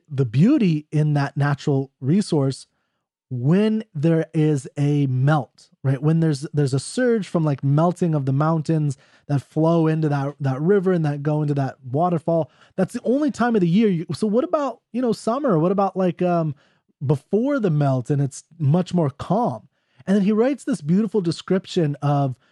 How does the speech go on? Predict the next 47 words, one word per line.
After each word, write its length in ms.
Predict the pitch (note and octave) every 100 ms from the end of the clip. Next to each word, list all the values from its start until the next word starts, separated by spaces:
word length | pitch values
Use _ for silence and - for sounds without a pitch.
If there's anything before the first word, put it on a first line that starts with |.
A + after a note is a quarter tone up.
| _
how 440 | _ E3 F3 E3+ -
a 80 | D3
very 380 | C3+ C3 E3+ D#3
calm, 560 | - - - G#3 B3 F3+
like, 160 | D3
the 80 | -
difference 320 | D3 G#3+ A3+
between 240 | G3+ F#3 D#3+
a 80 |
calm 680 | C3 - - G#3+ C4 C#4+ B3+ G3
waterfall 640 | D3 C3+ C3 B2 C3+ B2+ -
and 100 | C#3
a 60 |
big 400 | A#2+ - A3+ D#4+
waterfall 500 | A3+ D#3 C#3 C#3+ C#3 _ _ _
is 160 | F3+ D#3
one 160 | G3+ C4+
thing 140 | D4
you 80 | A3+
get 260 | F#3 F3+ -
is 240 | D#3+ C3+ -
a 300 | D#3 D3+ C#3 _ _ _ -
equality, 640 | D3+ - F3+ G3 B3+ B3 A3
or 180 | E3+ E3+
a, 120 | D#3+ E3+
you 100 | D#3+
get 240 | E3 G#3+
more 520 | D#3+ D3 D#3 F#3+ G#3
of 300 | G#3 E3 C#3+
the 80 | C#3
parts, 480 | C3 - G3 G3+ -
me-, 440 | C#3 C#3+ D3 F3 - E3
you 140 | D3+
know, 140 | C3+ C#3+
um, 160 | C3 C3+
equaling 560 | G3 A#3+ G#3+ F3 D3+ E3+
into 400 | F#3 F#3 F3+ D#3
a 40 |
harmonious 680 | C3+ E3 C#3+ D#3 D#3 C3+ A#2+
whole. 540 | - G#3+ G#3+ B2 - _ _ _ _ _
So 160 | - G3+
when 180 | F#3+ F3
a 60 |
big 400 | C#3 D3+ C#4+ E4+
waterfall 400 | D#4+ G#3+ F#3 F3+
comes 300 | D3+ E3 C#3+
in, 200 | D#3 D3+